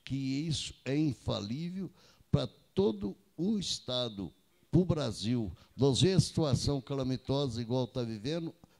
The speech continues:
vamos citar o maior rio do mundo, que é o Amazonas. Então, mas nós queremos dar exemplo de uma administração coesa na área de preservação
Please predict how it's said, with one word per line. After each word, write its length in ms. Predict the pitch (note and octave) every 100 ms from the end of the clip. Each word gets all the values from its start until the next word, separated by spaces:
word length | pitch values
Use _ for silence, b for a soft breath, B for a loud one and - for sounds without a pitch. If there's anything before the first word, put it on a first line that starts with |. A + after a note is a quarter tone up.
| -
vamos 280 | D3 D#3+
citar 520 | - A#2+ - C3+ B2 -
o 80 | G#2
maior 280 | B2 D#3+
rio 260 | C#3 A#2+ C#3
do 160 | B2 A#2
mundo, 420 | A#2 B2 F2+ - b b
que 80 | -
é 40 |
o 60 | A#2+
Amazonas. 840 | A#2+ A#2 F#2+ G2 A2 F#2 - - - _ b b b
Então, 180 | - D#3
mas 180 | D#3+ D#3
nós 320 | E3 E3 -
queremos 360 | - C#3+ D#3 D3+
dar 120 | D#3+
exemplo 840 | E3 F#2+ E2 G#2 D#3+ D3 - - - b b
de 100 | G#2
uma 100 | C#3+
administração 880 | C#3 C3+ C#3 B2 - C3+ A2 - C3
coesa 720 | - C3+ A2+ C3+ D3 G#2 F#2 - b b
na 220 | A2 C#3
área 500 | C3+ B2+ C#3 C3 G2 - b b
de 120 | A2+
preservação 1160 | - - F3 E3+ C#3 D3 C3 A#2 - B2 C3